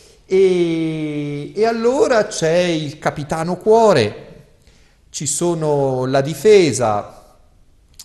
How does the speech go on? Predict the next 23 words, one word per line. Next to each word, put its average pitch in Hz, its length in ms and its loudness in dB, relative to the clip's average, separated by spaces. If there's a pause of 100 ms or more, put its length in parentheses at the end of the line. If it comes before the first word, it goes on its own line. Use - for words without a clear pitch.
appunto 117 640 -12
ciò - 160 -12
che 120 120 -10
filtra 95 720 -10
i 107 100 -12
polmoni 139 600 -4
e 117 100 -6
i 127 40 -2
reni, 101 500 -6 (380)
poi 165 240 -4
c'è 156 140 -4
un 160 160 -6
centrocampo 160 1040 -6
che 127 140 -8
è 110 40 -10
quello 139 280 -6
che 139 420 -4
muove 139 420 -2
le 123 120 -4
situazioni, 139 800 -4
allora 92 220 -10
lo 107 120 -10
stomaco, 135 760 -6